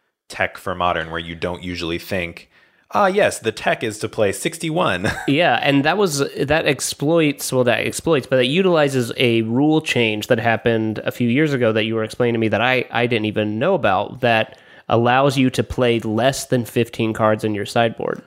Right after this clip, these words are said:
Speaker 1: Right, as long as you present when you present your deck, if you have sixty or more cards in your deck and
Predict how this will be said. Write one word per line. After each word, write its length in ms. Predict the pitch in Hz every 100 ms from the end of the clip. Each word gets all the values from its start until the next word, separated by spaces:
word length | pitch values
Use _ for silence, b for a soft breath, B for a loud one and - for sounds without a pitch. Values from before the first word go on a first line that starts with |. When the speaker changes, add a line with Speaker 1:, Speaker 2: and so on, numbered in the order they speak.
| _
Speaker 1:
Right, 240 | 92 80
as 140 | - 104
long 260 | 113 131
as 140 | 165 143
you 100 | 127
present 680 | - 104 95 98 120 - - _ _ _ _
when 200 | 98 98
you 120 | 98
present 320 | 95 98 104 98
your 120 | 98
deck, 280 | 87 98 - -
if 160 | 95
you 100 | 92
have 300 | 90 82 82 -
sixty 340 | - 123 -
or 60 | 123
more 140 | 117
cards 220 | 113 113
in 60 | 117
your 80 | 113
deck 340 | 90 90 - _ -
and 460 | 90 80 78 80